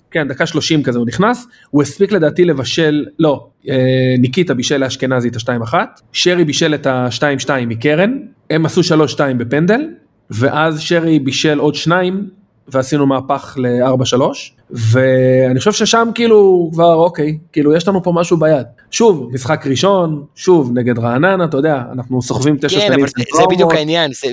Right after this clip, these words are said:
Speaker 2: בדיוק מסוג המשחקים שהיית מפסיד שלוש שתיים, או עושה תיקו שלוש שלוש בכל
Speaker 1: כן.
Speaker 2: עונה קודמת, בשמונה שלפניה.
Speaker 1: כן,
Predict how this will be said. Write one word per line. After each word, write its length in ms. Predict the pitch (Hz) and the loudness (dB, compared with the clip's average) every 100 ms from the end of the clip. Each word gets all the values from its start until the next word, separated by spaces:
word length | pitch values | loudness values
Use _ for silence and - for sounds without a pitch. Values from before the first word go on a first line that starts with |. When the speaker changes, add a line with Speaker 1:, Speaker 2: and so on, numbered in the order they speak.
| 131 | -6
Speaker 2:
בדיוק 240 | 135 156 | -4 -2
מסוג 240 | 151 160 156 | -2 -2 -4
המשחקים 400 | 143 - 127 147 | -4 -8 -4 -2
שהיית 180 | 131 135 | -2 -4
מפסיד 320 | 131 - 127 | -8 -8 -4
שלוש 220 | 123 127 | -4 -4
שתיים, 260 | - 127 117 | -4 -4 -4
או 40 | |
עושה 200 | 113 123 | -6 -8
תיקו 260 | - - 131 | -8 -6 -4
שלוש 280 | 120 123 | -2 -2
שלוש 260 | 120 120 - | -2 -2 -4
בכל 200 | 117 - | -6 -2
Speaker 1:
כן. 40 | 120 | 0
Speaker 2:
עונה 180 | 117 | -2
קודמת, 420 | - 117 113 113 _ 104 | -6 -6 -4 -6 _ -8
בשמונה 380 | - 113 113 | -6 -4 -4
שלפניה. 540 | 110 110 107 107 107 95 _ _ | -4 -6 -6 -8 -6 -8 _ _
Speaker 1:
כן, 180 | - 123 | -6 -4